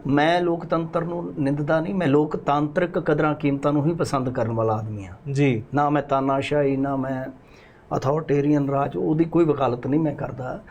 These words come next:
Speaker 1: ਪਰ ਗੱਲ ਇਹ ਆ ਕਿ, ਅ, ਕੀ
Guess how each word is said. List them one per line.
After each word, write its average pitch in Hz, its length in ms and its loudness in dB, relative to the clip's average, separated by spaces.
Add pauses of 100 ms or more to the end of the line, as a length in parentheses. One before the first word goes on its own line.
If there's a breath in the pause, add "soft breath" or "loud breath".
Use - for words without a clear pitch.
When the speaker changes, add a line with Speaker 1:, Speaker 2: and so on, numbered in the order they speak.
(240 loud breath)
Speaker 1:
ਪਰ 180 100 0
ਗੱਲ 131 280 0
ਇਹ 170 140 4
ਆ 214 100 4
ਕਿ, 233 400 0
ਅ, - 680 -4 (100)
ਕੀ 196 420 2